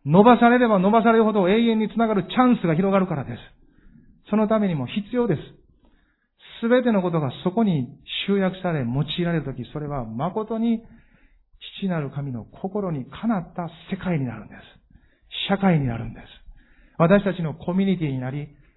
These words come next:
家庭になり、職場に、そして私たち個人の人生を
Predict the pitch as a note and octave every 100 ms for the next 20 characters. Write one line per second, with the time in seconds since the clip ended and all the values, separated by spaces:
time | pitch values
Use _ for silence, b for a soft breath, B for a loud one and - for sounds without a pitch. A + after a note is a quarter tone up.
0 | b - E3 F3 F#3 D#3+ C3+ C#3 C#3+ C#3+
1 | b b b - - D#3+ D#3+ D#3 D#3+ E3
2 | - - _ - - D#3+ D3+ D3+ E3 E3
3 | C#3+ A#2+ - F3+ F3 D3 B2+ A2+ D3+ C3+
4 | C3 A#2+ B2+ B2+